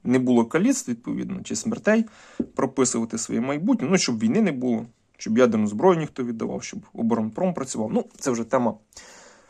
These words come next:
іншої лекції, корупції, тому іншому. Тому, сподіваюсь, я вам все пояснив, приклади навів. Дозрівайте, ростіть свої душі, щоб вони росли, заряджалися, дозрівали, і все у вас буде чарівно.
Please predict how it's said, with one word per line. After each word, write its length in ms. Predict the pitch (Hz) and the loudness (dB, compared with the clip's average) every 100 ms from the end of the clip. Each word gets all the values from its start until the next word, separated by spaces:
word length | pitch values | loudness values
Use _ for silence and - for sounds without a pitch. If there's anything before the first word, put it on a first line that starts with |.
| _ _ | _ _
іншої 420 | - 120 - 104 104 - _ - | 0 0 -2 -6 -10 -18 _ -6
лекції, 400 | 71 85 - 107 | -4 -4 -6 -6
корупції, 500 | - 135 135 - 104 - _ | -4 -6 -6 -10 -12 -16 _
тому 200 | - - | -12 -12
іншому. 320 | 110 - - - | -12 -16 -16 -4
Тому, 260 | 143 117 113 - - - _ _ _ _ - | 0 0 4 4 2 -2 _ _ _ _ -14
сподіваюсь, 680 | - - 131 139 131 117 120 | -6 0 4 10 10 10 6
я 80 | 127 | 4
вам 140 | 113 | 4
все 160 | 104 107 | 0 -6
пояснив, 720 | - 175 208 208 - 208 180 _ _ | 0 4 4 2 0 -2 -4 _ _
приклади 480 | 143 139 113 104 98 | -2 0 -2 -2 -2
навів. 580 | 107 117 196 208 180 - _ _ _ _ _ _ _ _ _ _ _ _ _ _ _ | 0 2 4 4 0 -4 _ _ _ _ _ _ _ _ _ _ _ _ _ _ _
Дозрівайте, 880 | 117 117 139 143 156 165 127 113 131 | -2 4 4 4 2 8 8 8 2
ростіть 440 | 113 131 - 135 - | -2 -2 0 -2 -4
свої 260 | - 110 | -6 -6
душі, 260 | 110 - 113 | -4 -6 -6
щоб 200 | - 110 | -6 -6
вони 200 | 104 104 | -4 -4
росли, 360 | 110 - 226 | -4 0 2
заряджалися, 680 | 190 117 117 113 117 110 - | 2 0 0 4 4 2 -4
дозрівали, 580 | 113 113 127 196 107 95 | -4 -4 -2 2 2 4
і 120 | 120 | 4
все 160 | 120 - | 4 2
у 40 | |
вас 140 | 123 110 | -2 -4
буде 220 | 107 98 | -6 -8
чарівно. 440 | - - - 113 | -8 -12 -14 -16